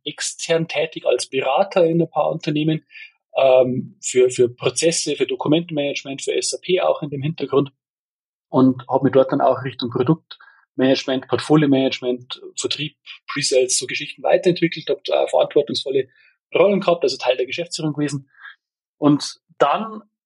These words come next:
kam so der Zeitpunkt, so irgendwie so nach gefühlt, äh, achtzehn, neunzehn Jahren irgendwie,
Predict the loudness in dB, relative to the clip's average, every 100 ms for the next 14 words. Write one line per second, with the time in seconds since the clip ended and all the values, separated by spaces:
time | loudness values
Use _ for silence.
0 | -4 2 4 4 2 2 0 0 0 -2
1 | 2 2 4 4 2 2 0 0 -2 -12
2 | -16 -20 -16 -4 -2 -2 -6 -10 -12 -16
3 | -16 _ _ -4 -4 -2 -2 2 2 0
4 | 0 2 2 2 0 2 0 -2